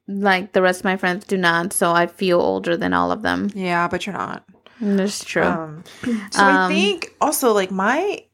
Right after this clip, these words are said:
Speaker 2: man, my little one, okay, so all three of my kids are really blowing me away. Like, my second kid, he kills it in soccer all the frickin' time. And, you know, he's bringing all, he's brought all his grades up. Like, he is doing so good this year.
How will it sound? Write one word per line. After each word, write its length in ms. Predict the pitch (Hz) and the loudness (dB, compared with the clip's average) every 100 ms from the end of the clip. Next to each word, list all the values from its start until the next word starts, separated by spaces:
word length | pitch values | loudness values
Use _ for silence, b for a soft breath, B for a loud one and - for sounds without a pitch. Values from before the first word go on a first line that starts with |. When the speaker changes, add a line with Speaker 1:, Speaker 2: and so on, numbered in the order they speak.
| _ - B B B B - | _ -20 B B B B -6
Speaker 2:
man, 420 | 202 226 220 220 B B B - | -2 -2 -2 -6 B B B -2
my 120 | 262 | 2
little 320 | 220 208 247 | 4 4 2
one, 280 | 269 285 - _ _ - | 0 -2 -4 _ _ -6
okay, 280 | 277 175 - - B B B - | 0 0 0 -6 B B B 0
so 140 | 262 | 4
all 140 | 269 | 4
three 140 | 302 262 | 4 2
of 60 | 202 | 2
my 80 | |
kids 220 | 175 185 156 | 0 0 -2
are 80 | |
really 560 | 151 151 151 143 143 139 _ _ _ _ - | -4 -4 -2 -2 -4 -8 _ _ _ _ -6
blowing 360 | 175 170 170 | -2 0 0
me 120 | 165 110 | -2 -4
away. 380 | 107 85 67 175 | 0 0 -2 -6
Like, 140 | - 156 - - - _ _ | -6 -6 -12 -20 -20 _ _
my 200 | - 196 | -2 0
second 320 | 233 220 247 | 2 0 0
kid, 260 | 240 202 180 - | 2 2 0 -6
he 160 | 220 | -8
kills 420 | 214 - 262 320 294 | -8 0 2 2 2
it 60 | |
in 140 | 311 285 | -2 -4
soccer 540 | - 147 170 139 139 - - | 0 0 0 -2 -2 -2 2
all 160 | 180 | 2
the 80 | 269 | 2
frickin' 360 | 277 220 208 175 | 0 -2 -2 -4
time. 420 | 175 131 143 160 _ B B B B B B - | -2 -2 -4 -8 _ B B B B B B -4
And, 460 | 208 208 196 196 185 | 2 4 4 2 -4
you 100 | - | -2
know, 120 | 233 214 | 0 2
he's 260 | 262 330 | 2 2
bringing 300 | 247 262 240 | 0 -2 -2
all, 260 | - 190 - | 2 2 2
he's 300 | - 220 320 | -4 -2 -2
brought 260 | 262 233 202 | 2 2 4
all 200 | 185 190 | 4 2
his 200 | 202 202 | 0 -6
grades 360 | - 165 160 - | -6 -8 -8 -6
up. 280 | - 151 - | -6 -6 -6
Like, 140 | 175 | -8
he 260 | - 220 247 | -8 -4 -2
is 140 | 285 214 | 0 -2
doing 280 | 190 180 | -2 -2
so 440 | 175 - - 180 175 | -4 -6 -6 -6 -4
good 240 | 165 147 | -4 -6
this 240 | - - - | -6 -8 -8
year. 260 | - - | -10 -12